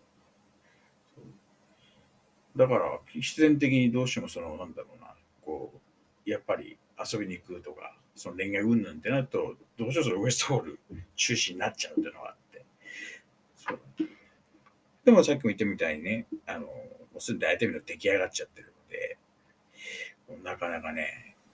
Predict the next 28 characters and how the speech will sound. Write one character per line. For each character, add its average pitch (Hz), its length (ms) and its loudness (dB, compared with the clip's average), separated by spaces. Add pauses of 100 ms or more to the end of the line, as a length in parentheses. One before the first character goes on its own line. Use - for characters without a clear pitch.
(120)
こ - 320 -12 (760)
う、 92 40 -16
う - 20 -8
ま 90 80 -8
く 90 140 -18
い 90 40 -16
か 82 120 -4
な 82 100 -6
か - 180 -14
っ - 60 -20
た - 60 -20
で - 60 -20
す - 180 -12
ね。 127 340 2 (1900)
あ - 40 -4
の、 107 180 -2
そ 160 120 4
れ 175 60 8
も 180 160 6
な 185 120 4
ん - 40 -2
か - 80 0
ね、 80 440 -2
そ - 200 -2
の 160 400 2 (580)
夏、 - 640 -6 (200)
夏、 - 580 -8 (600)
秋 - 360 -14